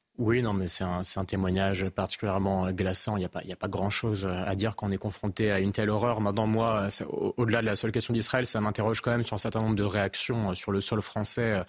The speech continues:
euh, quant à ce conflit. Enfin, vous avez quand même quarante-cinq pour cent de la population, euh, française, euh, musulmane qui considère aujourd'hui que le Hamas est un groupe de résistance. Et, euh, ça interroge aussi sur une partie, euh, de la classe politique. Enfin, je parlais tout à l'heure de la France insoumise qui s'était vautrée dans le déshonneur.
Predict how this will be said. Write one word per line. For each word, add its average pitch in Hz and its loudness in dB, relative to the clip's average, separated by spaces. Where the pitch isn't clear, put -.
euh, 98 2
quant 104 -2
à 95 0
ce - -4
conflit. 110 -2
Enfin, 104 -4
vous 95 -2
avez 95 -2
quand - -6
même 98 0
quarante-cinq 110 0
pour 110 0
cent 120 -2
de 110 2
la 101 0
population, 104 -2
euh, - -4
française, 113 2
euh, 95 2
musulmane 104 2
qui 110 -4
considère 107 -2
aujourd'hui 104 0
que - -6
le 98 0
Hamas 104 0
est 107 2
un 104 4
groupe 107 0
de 107 2
résistance. 107 2
Et, 101 2
euh, 95 0
ça - 0
interroge 95 0
aussi 107 0
sur 104 0
une 95 0
partie, 98 -2
euh, 95 0
de 95 2
la 92 2
classe - 0
politique. 107 2
Enfin, 104 -4
je 101 2
parlais 107 0
tout - -4
à 113 2
l'heure 107 2
de 104 4
la 101 2
France - -2
insoumise 113 2
qui 110 -2
s'était 104 0
vautrée 101 0
dans 101 2
le 101 2
déshonneur. 98 0